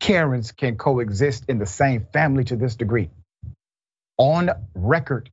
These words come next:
we only have two Karens in one family at a time. This was unprecedented, what we've seen today. The science community is catching up. All right.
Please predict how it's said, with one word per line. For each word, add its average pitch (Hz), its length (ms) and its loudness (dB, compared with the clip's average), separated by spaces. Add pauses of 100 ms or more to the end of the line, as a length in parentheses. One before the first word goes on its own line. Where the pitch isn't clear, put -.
we 131 220 -2
only 160 320 2
have 139 300 0
two 180 260 -4
Karens 143 480 0
in 127 140 0
one 147 200 2
family 131 380 2
at 127 100 2
a 131 40 2
time. - 440 -4 (800)
This 143 240 0
was 131 600 2 (260)
unprecedented, 104 920 0 (220)
what 95 120 -6
we've 92 220 -4
seen 104 200 -2
today. - 320 -10 (680)
The 95 60 -2
science 117 380 0
community 104 600 -2 (440)
is - 100 -2
catching 82 340 0
up. - 140 -10 (840)
All 82 80 2
right. 64 220 -4